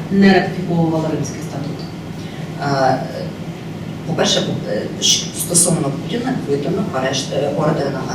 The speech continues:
Speaker 2: арешт.
Speaker 1: З одного боку, так,
Speaker 2: Те,
Speaker 1: але
Speaker 2: що він
Speaker 1: з іншого
Speaker 2: використав Монголію як слабку країну для того, щоб показати беззубість, е, міжнародного права і міжнародних інституцій, е, от, власне, він,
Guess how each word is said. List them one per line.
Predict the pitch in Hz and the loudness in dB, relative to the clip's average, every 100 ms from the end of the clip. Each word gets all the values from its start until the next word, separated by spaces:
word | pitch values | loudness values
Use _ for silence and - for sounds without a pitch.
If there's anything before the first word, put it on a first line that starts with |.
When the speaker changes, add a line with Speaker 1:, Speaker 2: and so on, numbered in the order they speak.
| - | 0
Speaker 2:
арешт. | 220 208 | 0 2
Speaker 1:
З | |
одного | 214 247 262 | 4 4 6
боку, | 269 269 311 | 4 4 6
так, | - | 8
Speaker 2:
Те, | 269 | 10
Speaker 1:
але | 359 370 | 10 10
Speaker 2:
що | - | 10
він | |
Speaker 1:
з | 233 | 10
іншого | 226 240 | 10 8
Speaker 2:
використав | 208 185 180 170 165 | 8 8 8 6 6
Монголію | 196 185 175 160 139 - 165 | 6 6 8 8 8 8 6
як | 165 | 6
слабку | 160 - 185 185 - 170 - | 4 6 6 6 4 2 4
країну | 165 165 160 139 - 160 | 4 6 4 2 2 6
для | 165 | 6
того, | 170 156 | 8 6
щоб | 151 170 - | 6 4 2
показати | 160 175 180 - 165 - - 165 | 2 4 8 8 8 6 4 6
беззубість, | 165 156 151 - 131 - 143 | 6 4 2 2 0 0 2
е, | 135 135 139 | 4 4 4
міжнародного | 147 147 151 147 139 135 135 | 2 2 4 4 4 2 4
права | - 131 123 123 | 6 8 6 2
і | |
міжнародних | 131 - 143 139 - - | 0 2 2 2 2 -2
інституцій, | - - 165 302 330 320 - - - - - - - | -4 -4 0 2 4 4 0 -2 -2 -2 -4 -8 2
е, | - - - - | 6 8 6 4
от, | 175 165 | 0 4
власне, | 214 208 208 190 | 6 6 6 6
він, | 190 | 6